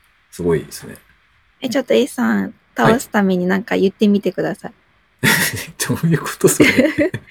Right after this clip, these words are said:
Speaker 2: ゾンビを倒す時の声。あ、よくちょっとこう、イメージしてください。こう、暗い廃墟に、
Speaker 1: 暗い廃墟で。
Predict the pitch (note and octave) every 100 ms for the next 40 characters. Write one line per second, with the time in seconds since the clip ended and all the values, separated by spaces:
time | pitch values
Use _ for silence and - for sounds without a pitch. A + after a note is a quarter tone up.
0 | - - - C#4+ C#4 B3 A3 C#4 B3+ E3+
1 | E3+ B3+ A#3+ A3+ G#3+ G3 - E4 A#3+ -
2 | _ _ _ - D4 A3+ A3+ B3 A3+ G3
3 | - F#3+ _ _ - A3+ A#3 G#3+ G3 G3+
4 | F3 - E3 F#3+ - F#3 - C#4 - G#3+
5 | F#3+ F3 - - C#4 - B3+ A3 G#3+ A3+
6 | G#3 B3+ - - B3 G#3+ - G3 F3+ G3
7 | A3+ - - - - -